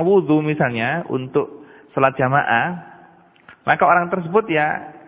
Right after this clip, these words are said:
seperti dalam hadis bahwasanya orang yang menunggu jamaah itu seperti orang yang jamaah sendiri, sendiri. Jadi kalau menunggu jamaah di masjid itu ya, eh, mendapatkan pahala seperti orang yang sholat karena dia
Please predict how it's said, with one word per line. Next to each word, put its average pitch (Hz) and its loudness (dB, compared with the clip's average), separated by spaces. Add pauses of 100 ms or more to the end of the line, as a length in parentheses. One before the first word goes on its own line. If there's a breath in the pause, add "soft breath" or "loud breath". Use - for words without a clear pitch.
(160)
seperti 165 -2
dalam 135 0
hadis 139 -2
bahwasanya 135 -2
orang 151 0
yang 147 -2
menunggu 147 -2
jamaah 123 0
itu 214 -2 (320 loud breath)
seperti 156 -2
orang 147 0
yang 175 -2
jamaah 135 -2
sendiri, 151 0 (460 loud breath)
sendiri. 139 -2 (880)
Jadi 120 -2
kalau 123 2
menunggu 127 -2
jamaah 120 0
di 127 -4
masjid 120 0 (560 loud breath)
itu 147 0
ya, 170 0 (880)
eh, 117 0
mendapatkan 123 -2
pahala 135 0
seperti 139 -2
orang 139 0
yang 135 -4
sholat 123 0
karena 127 -2
dia 123 -4